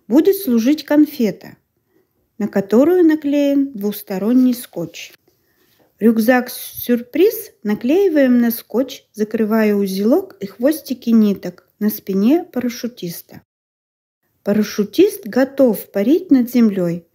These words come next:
наслаждаясь полетом, как птица. В нашей библиотеке номер восемнадцать Северного округа – вы можете познакомиться и с другими книгами из серии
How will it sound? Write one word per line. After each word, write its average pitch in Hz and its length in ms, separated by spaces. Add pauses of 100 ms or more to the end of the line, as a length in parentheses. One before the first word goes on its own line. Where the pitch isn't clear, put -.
(360)
наслаждаясь 196 720
полетом, 294 680 (120)
как 247 320
птица. - 640 (1120)
В - 40
нашей 269 360
библиотеке 247 680
номер 233 340
восемнадцать 240 760
Северного 214 580
округа – 202 600 (240)
вы 208 80
можете 277 360
познакомиться 247 840
и 254 200
с 247 60
другими 254 560
книгами 294 600 (100)
из 208 160
серии 262 640